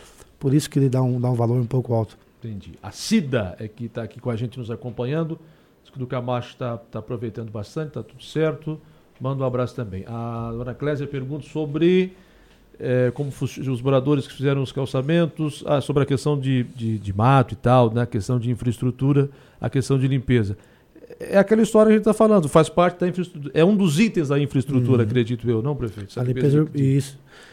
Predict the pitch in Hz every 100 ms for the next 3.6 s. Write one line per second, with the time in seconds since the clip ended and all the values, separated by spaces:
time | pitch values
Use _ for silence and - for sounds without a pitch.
0 | - - 147 151 151 151 143 143 131 151
1 | 123 143 156 175 180 180 170 170 170 165
2 | 156 - - 135 127 - 151 147 - 135
3 | 143 139 147 165 151